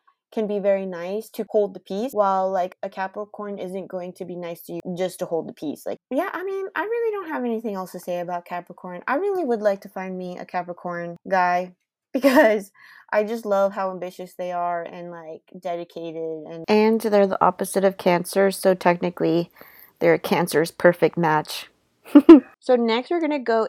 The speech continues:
into the sign of Aquarius. Aquarius is fixed air. They're winter, born between January twenty-first and February eighteenth. Light keywords of an Aquarius are that they're friendly, humanitarian,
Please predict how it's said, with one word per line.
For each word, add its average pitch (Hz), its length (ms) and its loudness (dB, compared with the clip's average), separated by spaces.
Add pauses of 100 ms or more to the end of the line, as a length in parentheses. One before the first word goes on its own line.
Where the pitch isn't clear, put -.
into 214 600 -4
the 202 120 -4
sign 196 300 -4
of 190 100 -8
Aquarius. 269 840 4
Aquarius 208 600 -4
is 185 280 -10
fixed - 400 -8
air. 226 400 -2
They're 196 220 0
winter, 240 640 0
born 196 220 -2
between 185 380 -10
January 190 400 -4
twenty-first 233 720 0
and 196 160 -10
February 185 580 -2
eighteenth. 247 560 -6
Light 240 340 4
keywords 220 360 -2
of 202 80 -4
an 202 100 -6
Aquarius 214 540 -2
are 196 180 0
that 190 160 -4
they're 185 220 -4
friendly, 208 420 -2
humanitarian, 190 1040 -6